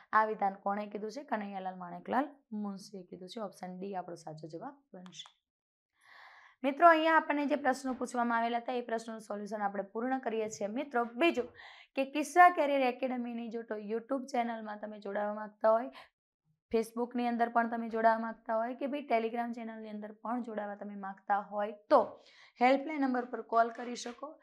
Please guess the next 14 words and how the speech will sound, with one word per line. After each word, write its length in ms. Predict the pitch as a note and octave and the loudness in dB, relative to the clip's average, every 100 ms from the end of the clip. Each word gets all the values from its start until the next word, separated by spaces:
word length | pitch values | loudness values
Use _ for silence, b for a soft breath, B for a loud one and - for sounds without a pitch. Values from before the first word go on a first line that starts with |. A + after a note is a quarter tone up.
| B B - | B B -4
અને 240 | A3 G#3 G#3 G#3 b b _ | -4 -4 -10 -16 b b _
અહીંયા 380 | A#3 C4+ C#4 C4+ | 4 4 6 4
તમારે 400 | B3+ A3+ A3+ A3 | 4 -4 -8 -8
જો 120 | G#3+ | -8
રજિસ્ટર 520 | G#3 G#3 B3 B3 C4+ C4+ | -8 -8 -8 -4 -4 -4
કરાવવું 380 | C4 G#3+ G3+ | -6 -8 -6
હોય 140 | G3+ G#3 | -8 -10
તો 180 | G#3 G3+ | -14 -12
પણ 260 | G#3+ G#3+ | -10 -12
તમે 180 | A3 G3+ | -14 -12
log 300 | G3 F#3+ G#3 | -4 -4 -6
in 80 | G#3+ | -16
થઈ 220 | G3+ G3+ | -14 -12
શકો 360 | F#3+ F#3+ - F#3+ | -12 -14 -10 -8